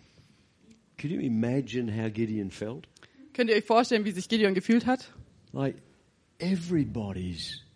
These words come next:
Speaker 1: worshipping false idols.
Speaker 2: So, alle anderen haben falsche Götter angebetet.
Speaker 1: It's become normal.
Speaker 2: Und es war normal.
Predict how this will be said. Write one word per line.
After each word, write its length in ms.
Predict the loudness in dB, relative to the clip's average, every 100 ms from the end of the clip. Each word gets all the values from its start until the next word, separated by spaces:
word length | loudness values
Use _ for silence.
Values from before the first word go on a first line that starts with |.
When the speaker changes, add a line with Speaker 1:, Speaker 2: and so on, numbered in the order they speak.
| _ _ _ _
Speaker 1:
worshipping 520 | -8 -6 -6 -8 -8 -10
false 360 | -8 -10 -10
idols. 500 | -12 -12 -14 -18 -20 -8
Speaker 2:
So, 140 | -4 6
alle 460 | 8 10 8 8
anderen 440 | 8 8 8 8 6
haben 360 | 4 4 0
falsche 360 | 4 6 6 4
Götter 280 | 4 6 4
angebetet. 680 | 2 2 0 0 -4 -6 -16 -14
Speaker 1:
It's 120 | -6
become 360 | -6 -2 0 2
normal. 480 | 4 2 2 -2 -6 -18 _ -16
Speaker 2:
Und 160 | 0 2
es 120 | 6
war 120 | 8
normal. 540 | 8 8 6 6 4